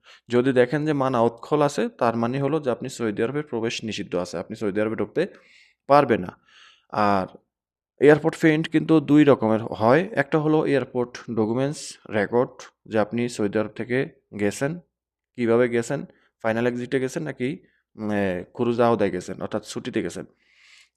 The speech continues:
এটা একটা ডকুমেন্টস। আর একটা হলো যে আপনার মামলা সংক্রান্ত, আপনার মামলা আসিল, মামলা সংক্রান্ত যদি একটা এয়ারপোর্ট প্রিন্ট তোলেন, যাদের মাধ্যমে তুলবেন জেনে রাখুন, তাদের মাধ্যমে আপনি অবশ্যই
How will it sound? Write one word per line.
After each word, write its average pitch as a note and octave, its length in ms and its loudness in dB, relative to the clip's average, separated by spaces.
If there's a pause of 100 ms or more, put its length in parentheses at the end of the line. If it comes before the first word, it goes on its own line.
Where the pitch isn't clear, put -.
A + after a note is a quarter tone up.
(220)
এটা D3 180 0
একটা C3 360 0
ডকুমেন্টস। B2+ 420 0
আর D3 120 -4
একটা D3+ 160 0
হলো E3+ 240 2
যে C3 160 0
আপনার A#2 220 -2
মামলা C#3+ 420 0
সংক্রান্ত, G2+ 540 -6 (600)
আপনার C3+ 300 -2
মামলা C#3 400 2
আসিল, D#3 340 -2
মামলা C#3 300 -2
সংক্রান্ত C3+ 480 -4
যদি C#3+ 180 -6
একটা C3+ 140 -2
এয়ারপোর্ট A#2+ 400 -2
প্রিন্ট C3+ 240 -6
তোলেন, D#3+ 260 -4 (380)
যাদের C3 300 2
মাধ্যমে C#3+ 360 0
তুলবেন D3+ 500 -4 (760)
জেনে C3 260 4
রাখুন, D3 420 2 (340)
তাদের A#2+ 280 0
মাধ্যমে C#3+ 380 -2
আপনি B2+ 340 -8
অবশ্যই B2 600 -2